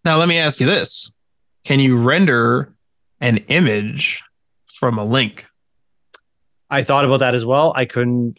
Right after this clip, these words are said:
Speaker 2: I haven't explored that option.
Speaker 1: 'Cause I wonder if it would just move the link and then it would preview the image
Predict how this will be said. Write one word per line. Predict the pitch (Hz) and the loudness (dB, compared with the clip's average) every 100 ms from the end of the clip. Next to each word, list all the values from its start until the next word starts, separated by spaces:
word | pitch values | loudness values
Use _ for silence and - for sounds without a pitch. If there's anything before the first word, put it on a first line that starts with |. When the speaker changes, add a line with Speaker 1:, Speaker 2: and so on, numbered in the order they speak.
| - | -10
Speaker 2:
I | 120 | -6
haven't | 113 117 113 | -2 -2 -4
explored | 120 - - 117 123 | -6 -10 -8 -6 -2
that | 127 127 | -2 0
option. | 127 - 156 156 160 160 _ _ | -2 -4 -8 -6 -6 -10 _ _
Speaker 1:
'Cause | 143 | 0
I | 131 | 2
wonder | 131 160 156 | 2 2 2
if | 139 | 2
it | 147 | 0
would | 135 | 0
just | 131 127 | 0 0
move | 131 123 117 | 2 2 0
the | 117 | 0
link | 113 147 120 - _ _ _ _ _ _ _ _ _ | 2 0 -2 -10 _ _ _ _ _ _ _ _ _
and | 131 131 | -2 2
then | 123 | 2
it | 117 | 0
would | - - | -4 -6
preview | - 196 147 127 120 120 135 _ _ _ _ _ _ | 0 2 2 2 0 -2 -6 _ _ _ _ _ _
the | - | -6
image | - 156 127 120 131 - | -2 0 0 0 -4 -8